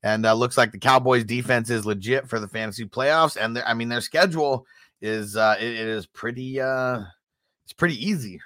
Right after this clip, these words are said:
you know, <laughs> right now. So, yeah. And let's see here. Let's get another bowl pack for, uh, for the D S Ts, and then we're gonna be getting into the I D P life segment.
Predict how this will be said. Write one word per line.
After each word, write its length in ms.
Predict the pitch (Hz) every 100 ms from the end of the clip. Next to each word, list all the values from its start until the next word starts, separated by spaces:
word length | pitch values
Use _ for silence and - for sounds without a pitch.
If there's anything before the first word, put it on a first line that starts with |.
| _
you 140 | 104 120
know, 260 | 117 120
<laughs> 40 | -
right 240 | 147 110
now. 280 | 113 110 98
So, 440 | - 107 98 85 _ _ _ _ _ _ _
yeah. 320 | 87 101 113 - _ _ _ _ _ _ _ _ _ _ _ _ _ _ _ _ _ _ -
And 440 | 95 92 90 90
let's 280 | 92 92 -
see 440 | - - 98 87 78
here. 1080 | - 98 98 85 73 60 50 50 50 - - _ _ _ _ _ _ - -
Let's 120 | - -
get 120 | 143
another 300 | 135 131 120
bowl 460 | 110 110 110 110 95
pack 400 | 98 90 92 - - 82
for, 360 | - 117 110 98
uh, 220 | 104 101
for 160 | 131
the 100 | 110
D 300 | 101 95 110
S 220 | 107 98 -
Ts, 680 | - 180 180 175 175 165
and 140 | 135 135
then 100 | 131
we're 100 | 135
gonna 180 | 135 131
be 100 | 123
getting 320 | 127 131 131
into 300 | 127 117 117
the 100 | 117
I 220 | 107 123 127
D 200 | 139 131
P 300 | - 254 190
life 420 | 160 143 139 - - - -
segment. 720 | - - 151 147 143 143 131